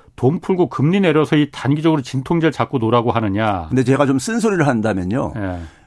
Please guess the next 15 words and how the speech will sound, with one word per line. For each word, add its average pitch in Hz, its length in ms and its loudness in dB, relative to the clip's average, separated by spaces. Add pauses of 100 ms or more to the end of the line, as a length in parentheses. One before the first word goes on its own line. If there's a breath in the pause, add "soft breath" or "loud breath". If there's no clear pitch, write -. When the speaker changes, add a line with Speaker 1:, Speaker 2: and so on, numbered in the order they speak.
Speaker 2:
그 123 180 2
이창용 165 500 2
총재 156 260 2
전에가 123 760 2
그 101 720 0
Speaker 1:
이주열. 104 420 -4
Speaker 2:
이주열 143 420 2
총재도 110 600 0
Speaker 1:
예. - 60 -20 (760 soft breath)
Speaker 2:
그 123 220 2
기자회견 156 480 4
할 131 100 0
때는 104 480 -2
Speaker 1:
예. 95 220 -8 (160)
Speaker 2:
그런, 139 420 4